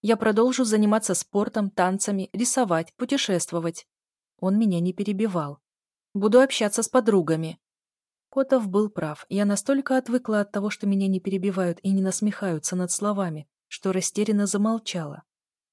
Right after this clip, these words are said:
«Все?» «Наверное. Вы не против?» «А почему я, собственно, должен быть против?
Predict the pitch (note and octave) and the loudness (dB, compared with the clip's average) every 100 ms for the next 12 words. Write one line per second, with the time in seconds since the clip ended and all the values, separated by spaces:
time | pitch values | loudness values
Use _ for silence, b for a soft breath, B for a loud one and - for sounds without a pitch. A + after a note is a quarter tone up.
0 | _ - - F3 C4 - _ _ _ _ | _ -10 0 2 2 -4 _ _ _ _
1 | _ _ - G3+ F#3+ F#3 F3 E3+ E3+ E3+ | _ _ -2 0 2 2 0 -4 -6 -10
2 | _ - G3 G#3+ G#3 C#4 D#4+ F#3+ - _ | _ -4 2 2 4 2 2 -4 -8 _
3 | _ _ _ _ _ _ D#3+ D#3 E3+ - | _ _ _ _ _ _ -4 -4 -4 0
4 | A#3+ C4+ F#3+ E3 D3+ - F#3 - - E3+ | 4 4 4 2 -2 0 -2 -2 -2 0
5 | D#3 E3+ G3 F#3+ F#3 F3+ G3 - F#3+ D3 | 2 2 2 2 0 0 -4 -2 0 0
6 | - C3 | -4 -14